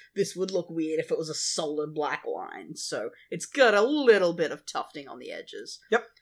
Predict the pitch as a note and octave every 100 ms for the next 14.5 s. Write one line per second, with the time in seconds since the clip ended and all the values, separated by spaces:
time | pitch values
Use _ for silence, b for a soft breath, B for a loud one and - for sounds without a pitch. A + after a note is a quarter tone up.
0 | - D3 D#3+ E3 D#3+ F3 F#3 F3 F#3 G#3
1 | G#3+ F3+ G#3+ G#3 G#3 G3+ F#3+ F#3 - E3
2 | - D#3 D#3+ D#3+ D#3+ - D#3+ D#3 D3 D3+
3 | D#3+ D#3+ D#3+ D#3 B1+ - - - - G#2
4 | G#2 B2+ A3 D#4+ _ b b b b -
5 | E3+ E3 E3 D3+ G3+ C4+ - _ _ -
6 | - C4+ A#3+ F3 C#3+ A#2+ - - - _
7 | - F4+ B4+ B4 D#4+ C4 B3+ C4 C4+ F4+
8 | - D4 E4 A#3+ G3+ G3+ - A3+ A3+ A3
9 | C4+ - F3+ E3 - - G#3 C#4 D#3 D#3+
10 | B2 A#2+ - A2+ - - G#2 G#2+ A#2+ A2
11 | G#2+ A2 C3 D#3 D3+ G#3+ G3+ D#3+ B2+ B2
12 | - b b _ - A3+ A#3 E3 F4 D4
13 | E4+ E4+ D4 E4 F4+ F4+ C#4 D#4 E4+ -
14 | E4+ B3+ F#3+ E3